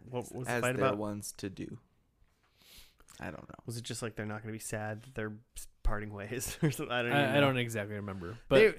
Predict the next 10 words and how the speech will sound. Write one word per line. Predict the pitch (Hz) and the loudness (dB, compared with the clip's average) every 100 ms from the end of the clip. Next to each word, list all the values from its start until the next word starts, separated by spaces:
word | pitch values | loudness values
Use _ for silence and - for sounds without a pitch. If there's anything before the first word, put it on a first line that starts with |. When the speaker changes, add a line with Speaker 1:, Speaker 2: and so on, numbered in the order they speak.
| 170 | 2
Speaker 1:
they | 170 | 4
were | 160 | 4
in | 147 | 4
some | - 135 | 6 4
sort | 127 123 | 6 4
of, | 117 113 - 127 | 4 -2 -8 -2
uh, | 113 90 65 60 - - - _ _ - - _ _ - - | 0 0 -2 -6 -12 -18 -20 _ _ -20 -20 _ _ -20 -8
skirmish. | - - 123 120 123 - - - | -4 -4 -4 -6 -4 -4 -6 2
Speaker 3:
Mm-hmm. | 135 127 123 | 6 6 6
Speaker 1:
Um, | 120 | 2